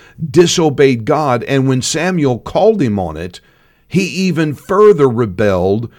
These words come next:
"I'm king, you know, I can do what I want." Where on the other hand, when David fell with Bathsheba, committed adultery, had her husband sent to the fr-, front lines,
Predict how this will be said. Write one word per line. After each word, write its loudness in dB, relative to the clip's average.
"I'm 4
king, 2
you -2
know, -2
I 0
can -4
do -2
what 0
I 0
want." -8
Where 4
on 0
the 0
other 4
hand, -2
when -2
David 0
fell 2
with 0
Bathsheba, -2
committed 4
adultery, 0
had 0
her 0
husband 2
sent 0
to 0
the -2
fr-, -4
front -2
lines, -2